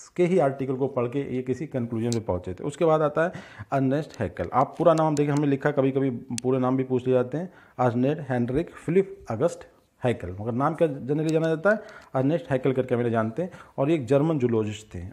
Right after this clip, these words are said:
और इन्होंने टर्म जो है हमारा इकोलॉजी दिया है। इन्हें ध्यान इसलिए रखा कि जो टर्म है इकोलॉजी, जैसे फूड चेन दिया था, इकोसिस्टम दिया था टेंसले ने, ठीक है, नाइनटीन थर्टी फ़ाइव में फूड चेन का कॉन्सेप्ट दिया था।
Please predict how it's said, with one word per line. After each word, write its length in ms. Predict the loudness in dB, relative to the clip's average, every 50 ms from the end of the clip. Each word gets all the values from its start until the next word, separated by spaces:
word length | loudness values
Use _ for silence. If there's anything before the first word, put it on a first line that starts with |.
| -6 -4
और 80 | -2
इन्होंने 180 | -2 -2 -2 -4
टर्म 380 | -4 -2 0 2 2 2 2
जो 100 | 0 0
है 80 | -2 -2
हमारा 200 | -2 -2 -2 -2
इकोलॉजी 480 | -4 -4 -2 -2 -2 -2 -2 -4 -4 -6
दिया 220 | -6 -6 -8 -6
है। 240 | -6 -6 -4 -4 -2
इन्हें 160 | -2 -2 0
ध्यान 200 | 0 0 0 0
इसलिए 240 | -2 -2 -2 -2 0
रखा 160 | -2 -2 -6
कि 120 | -6 -8
जो 220 | -10 -10 -10 -12 -12
टर्म 440 | -12 -8 2 4 4 6 6 4 0
है 80 | -2
इकोलॉजी, 300 | -2 -4 -6 -6 -4 -4
जैसे 120 | -4 -4 -2
फूड 220 | -2 -2 -2 0
चेन 200 | 0 0 0 0
दिया 160 | 0 0 -2
था, 220 | -2 -4 -6 -8 -12 -20 -20 -20 -20 -20 -20 -20 _ _
इकोसिस्टम 640 | -10 0 2 2 2 2 -2 -4 -2 -2 0 2 2
दिया 160 | 2 4 4
था 60 | 2
टेंसले 460 | 2 0 0 -2 -2 -2 -2 -4 -2
ने, 200 | -4 -4 -8 -10 -14 -8 -6
ठीक 100 | -2 -2
है, 80 | 0 0
नाइनटीन 280 | 0 -2 -2 -2 -2
थर्टी 240 | -2 -4 -4 -4 -4
फ़ाइव 260 | -2 -2 -2 -2 -2
में 240 | -2 -4 -4 -6 -8
फूड 260 | -4 -2 -2 -2 0
चेन 120 | 0 -2 -2
का 60 | -2
कॉन्सेप्ट 400 | -2 -4 -4 -4 -4 -6 -6 -4
दिया 220 | -2 -2 -2 0
था। 400 | -2 -4 -6 -8 -10 -14 -20 _